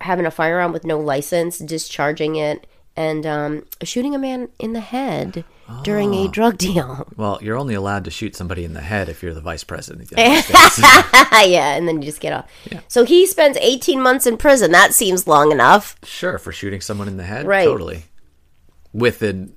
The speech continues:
Speaker 2: unregistered illegal firearm. Yeah,
Speaker 1: Right.
Speaker 2: totally fine.
Speaker 1: Right.
Speaker 2: During a drug deal. Totally.
Speaker 1: Right.
Speaker 2: Eighteen months.
Speaker 1: Eighteen
Speaker 2: That's
Speaker 1: months, that seems good.
Speaker 2: Yeah.
Speaker 1: A couple Hail Marys and you're good.
Speaker 2: Yeah.
Speaker 1: Um, jump ahead four years. Right. The mother, Crystal Sori, S O R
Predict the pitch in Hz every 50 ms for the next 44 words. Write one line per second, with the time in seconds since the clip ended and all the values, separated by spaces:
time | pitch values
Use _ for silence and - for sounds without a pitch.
0 | _ - 113 110 101 95 95 95 95 98 92 - - - 95 92 92 90 87 90
1 | 87 95 90 - - 98 95 101 104 110 110 117 123 113 101 95 240 220 180 160
2 | - 101 104 98 90 82 80 - - - - - - - 220 - 107 92 - -
3 | - - 117 110 104 95 92 82 104 101 95 101 101 113 110 117 120 120 - -
4 | 311 320 311 285 240 - - - - - 214 202 - 202 175 151 - - 330 403
5 | 359 381 349 285 262 262 269 269 - - - 247 233 - - 185 165 160 - -
6 | 151 147 180 - - - 180 180 165 160 - 190 175 170 165 180 160 147 151 147
7 | 139 143 143 147 151 156 135 139 143 143 151 147 135 147 139 - - _ - 147
8 | - 180 175 170 165 156 156 151 - - _ _ _ _ _ _ - - _ -
9 | - - - 254 262 302 294 - - 220 233 214 185 180 180 _ - - 185 196
10 | 190 180 170 156 139 110 101 - - - - - _ _ _ _ _ _ _ -
11 | - _ _ - 156 135 123 - - - - 170 170 175 208 220 240 214 - -
12 | 98 95 - - - 220 214 - - 214 202 175 - - - - 185 180 180 180
13 | 160 - - 80 - - _ _ _ - - _ _ _ _ _ _ _ _ _
14 | _ - - 156 160 - - 160 151 - - 147 143 -